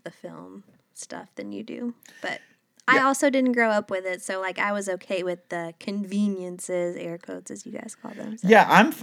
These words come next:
Speaker 2: I can en-, I mean, with Star Wars, the thing is, I can enjoy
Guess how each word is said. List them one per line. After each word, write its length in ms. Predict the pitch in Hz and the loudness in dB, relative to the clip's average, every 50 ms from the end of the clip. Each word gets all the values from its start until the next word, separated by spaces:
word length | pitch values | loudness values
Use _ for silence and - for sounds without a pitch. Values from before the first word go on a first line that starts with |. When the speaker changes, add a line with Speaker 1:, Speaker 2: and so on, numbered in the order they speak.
| - - | -2 6
Speaker 2:
I 200 | - 151 185 214 | 10 10 10 10
can 260 | 220 - 226 180 156 | 8 2 2 2 2
en-, 360 | 143 101 131 143 139 127 110 - - | 2 0 0 0 0 0 -2 0 2
I 80 | - 143 | 4 4
mean, 320 | 143 147 139 135 131 - _ _ - 139 | 4 4 2 0 -2 -6 _ _ -12 -8
with 240 | 151 143 151 147 | 0 0 2 2
Star 340 | - - - 196 190 208 190 | 0 2 8 8 10 10 8
Wars, 300 | 156 127 127 123 120 113 | 6 4 2 2 2 0
the 80 | 131 127 | -4 -6
thing 260 | - - 143 135 127 | -2 0 2 4 4
is, 240 | 123 120 117 107 113 | 4 4 4 4 6
I 140 | 101 120 127 | 4 4 4
can 220 | 127 - 123 117 | 4 2 2 2
enjoy 720 | 113 110 110 110 92 107 113 107 107 107 104 104 98 | 4 4 4 2 2 2 2 4 4 4 2 0 -2